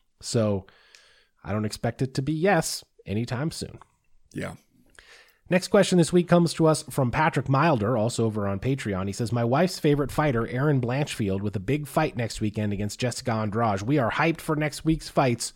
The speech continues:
Speaker 1: Woo!" Now, this is the only time that we'll have the opportunity, at least right here on The Proper, to, to talk about Saturday's upcoming Fight Night event that, it, as Pat said here, is headlined by Jessica Andrade. Or no, I'm sorry.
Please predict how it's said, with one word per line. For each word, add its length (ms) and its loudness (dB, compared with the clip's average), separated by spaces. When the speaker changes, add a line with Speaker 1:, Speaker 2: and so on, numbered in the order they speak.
Speaker 1:
Woo!" 640 8
Now, 260 0
this 260 0
is 320 2
the 140 2
only 260 6
time 300 2
that 120 -2
we'll 140 -2
have 200 0
the 100 2
opportunity, 580 0
at 60 -2
least 260 -4
right 180 -2
here 180 -2
on 100 -2
The 80 -6
Proper, 400 0
to, 160 -8
to 100 0
talk 280 2
about 340 0
Saturday's 520 2
upcoming 480 -2
Fight 300 -2
Night 220 -4
event 340 -4
that, 160 -4
it, 160 -8
as 440 -4
Pat 340 -4
said 240 0
here, 240 -2
is 220 -2
headlined 500 -2
by 140 0
Jessica 340 -2
Andrade. 640 -2
Or 80 -2
no, 200 2
I'm 160 2
sorry. 420 -10